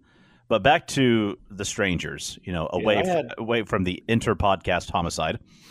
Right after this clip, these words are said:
Speaker 1: What? I'm sorry, Brian, what were you gonna say?
Speaker 2: I was gonna say there's something in the premise of this movie that kinda makes me wanna flip the script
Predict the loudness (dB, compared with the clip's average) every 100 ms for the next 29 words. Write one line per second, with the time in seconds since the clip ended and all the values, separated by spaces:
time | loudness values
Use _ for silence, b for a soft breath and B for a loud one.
0 | b b b b _ _ _ _ -2 0
1 | 0 0 -2 0 -4 -2 -4 -2 -2 0
2 | -2 -4 _ _ _ _ _ _ -8 -6
3 | -4 -4 4 4 6 4 2 2 2 2
4 | 0 0 2 0 -2 -4 -2 0 0 0
5 | -2 -2 0 0 2 0 -2 -2 -2 -4
6 | -2 -2 -2 -8 -4 -4 -6